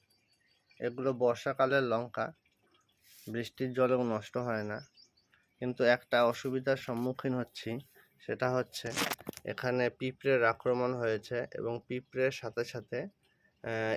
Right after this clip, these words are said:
এফিডস পোকারও আক্রমণ হয়েছে এবং যার ফলে কি হচ্ছে, এই, এগুলোর মধ্যে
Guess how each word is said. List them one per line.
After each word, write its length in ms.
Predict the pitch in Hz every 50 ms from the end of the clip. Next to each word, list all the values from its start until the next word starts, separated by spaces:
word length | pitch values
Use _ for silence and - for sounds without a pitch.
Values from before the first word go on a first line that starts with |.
| -
এফিডস 420 | - 117 120 - - 147 147 143 - - -
পোকারও 360 | 131 107 - 139 131 131 131
আক্রমণ 460 | 120 110 104 - 113 113 110 110 104 104
হয়েছে 420 | 107 107 98 95 95 - - 92 98 98 _ _ _ _ _ _ _ - _ _ _ -
এবং 400 | - 123 117 120 123 123 123 120
যার 260 | 113 120 117 120 123 127
ফলে 360 | - - 135 127 127 135 139
কি 180 | 135 - - 143
হচ্ছে, 360 | 147 143 135 - - - 131 120 117 - - - _ _ _ _ _ _ _ _ _ _ _ _ _ _ _ _ _ _ -
এই, 160 | 110 113 123 120 _ _ _ - _ _ _ _ _ -
এগুলোর 340 | 110 113 123 123 131 131
মধ্যে 540 | 131 131 131 127 120 - - - 117 117 -